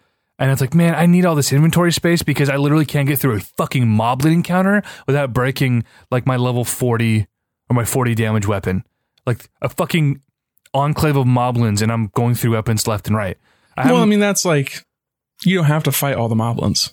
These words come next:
Speaker 1: Well, I know that. That's another issue I have with the game is that I don't feel like there's an incentive, especially if you have Amiibo, there's no incentive to fight any monsters.
Speaker 2: Well, you're
Speaker 1: Uh,
Speaker 2: playing with cheat codes,
Speaker 1: I mean, in,
Speaker 2: essentially.
Speaker 1: in, in a way,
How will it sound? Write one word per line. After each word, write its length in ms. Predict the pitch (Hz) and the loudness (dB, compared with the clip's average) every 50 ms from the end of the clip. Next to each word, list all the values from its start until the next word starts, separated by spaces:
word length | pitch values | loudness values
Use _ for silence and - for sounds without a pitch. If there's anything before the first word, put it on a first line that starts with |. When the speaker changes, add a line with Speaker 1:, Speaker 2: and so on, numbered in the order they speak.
| _ _ | _ _
Speaker 1:
Well, 120 | 147 151 | -2 -2
I 100 | 139 127 | 0 0
know 180 | 123 135 135 131 | 0 0 0 0
that. 100 | 117 107 | -2 -2
That's 200 | 110 139 156 - | -2 -2 -2 0
another 300 | - 135 147 170 160 139 | 0 2 2 2 0 0
issue 320 | - 123 120 110 - 123 113 | -2 -2 -2 -2 0 0 0
I 40 | 110 | 0
have 120 | 110 107 | -2 -2
with 80 | 104 107 | -2 -2
the 60 | 101 | -2
game 240 | 107 113 113 113 113 | 0 0 0 0 0
is 100 | 107 117 | 0 0
that 240 | 113 110 98 - - _ _ _ _ _ _ _ - | -2 -2 -4 -8 -14 _ _ _ _ _ _ _ -2
I 60 | 143 | 0
don't 220 | 143 151 143 131 | 0 0 0 -2
feel 120 | - 151 147 | 0 0 0
like 120 | 135 120 | 0 0
there's 200 | - 135 123 107 | 0 -2 0 0
an 60 | 120 | 0
incentive, 800 | 113 104 - - - 139 131 123 - - 113 104 101 98 101 - _ _ _ _ _ _ _ - | -2 -2 -2 -2 -2 0 -2 -2 -2 0 0 0 0 -2 -4 -8 _ _ _ _ _ _ _ -6
especially 560 | 143 139 - - - 214 254 226 - - 254 240 | -4 -2 -2 -2 -2 -2 -2 0 0 0 0 0
if 100 | 180 165 | 0 2
you 120 | 190 180 | 0 0
have 120 | 175 170 | 2 2
Amiibo, 520 | 156 143 131 135 143 160 165 170 185 180 - _ _ - - - _ _ _ | 2 0 2 2 2 2 2 2 0 -2 -4 _ _ -20 -20 -20 _ _ _
there's 240 | 143 151 170 151 143 | 0 2 2 2 2
no 160 | 165 165 175 | 2 2 2
incentive 460 | 170 151 - - 139 143 - 165 143 | 2 2 0 0 -2 0 0 0 0
to 80 | - 131 | 0 -2
fight 320 | - - 135 127 127 - - - | -2 -2 -2 -2 -4 -6 -4 -2
any 180 | 139 135 139 135 | 0 2 2 2
monsters. 500 | 127 120 123 120 - - 95 98 - - _ _ _ _ - | 2 2 0 0 -2 -2 -4 -4 -6 -12 _ _ _ _ 0
Speaker 2:
Well, 120 | 175 175 | 0 2
you're 120 | 175 165 156 | 2 2 2
Speaker 1:
Uh, 40 | |
Speaker 2:
playing 160 | - 190 175 147 | 0 0 0 -2
with 100 | 131 - | -2 -2
cheat 220 | - 165 160 - | -2 -4 -2 -2
codes, 400 | 143 117 98 85 107 - - - - - _ _ _ _ _ _ | -2 -2 -2 -2 -2 -4 -4 -6 -8 -14 _ _ _ _ _ _
Speaker 1:
I 60 | - 196 | -2 0
mean, 80 | 190 | 2
in, 40 | 196 | 2
Speaker 2:
essentially. 420 | 202 208 208 202 202 214 - - 196 | 2 4 2 2 2 2 0 2 2
Speaker 1:
in, 80 | 190 | 2
in 240 | 202 - 185 214 214 | 2 2 2 0 2
a 60 | 196 | 2
way, 340 | 151 131 120 131 165 165 - | 2 2 0 0 -2 -4 -8